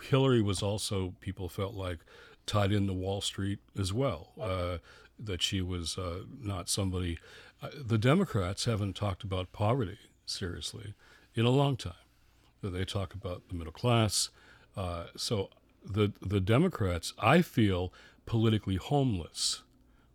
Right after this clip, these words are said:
Speaker 1: most of the time, and many of us do in this country, uh, taking racism seriously as a theological issue,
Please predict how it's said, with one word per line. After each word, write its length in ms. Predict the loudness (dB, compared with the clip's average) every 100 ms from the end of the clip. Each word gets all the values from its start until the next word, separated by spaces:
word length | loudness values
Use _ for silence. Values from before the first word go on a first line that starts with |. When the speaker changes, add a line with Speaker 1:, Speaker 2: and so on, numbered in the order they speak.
| _
Speaker 1:
most 400 | 0 2 0 -4
of 80 | -6
the 80 |
time, 480 | -4 -2 -2 -4 -14 _ -20 -20 -20 -20 _
and 180 | 2 4
many 240 | 6 6
of 100 | 4
us 160 | 0 -2
do 340 | 2 4 6
in 100 | 2
this 160 | -2 -8
country, 500 | -10 -12 -14 -20 -20 _ -20 -20 _ _
uh, 380 | -6 -4 -4 -8 -12 -16 -18 -10
taking 480 | 2 2 4 4 4
racism 640 | 4 4 2 -2 -2 -4
seriously 760 | -2 0 2 2 -2 -8 -12 -20 _ _ -20 -20 _ -4
as 160 | -2
a 80 | -2
theological 840 | -2 0 2 2 2 0 -2 -6 -10
issue, 280 | -10 -12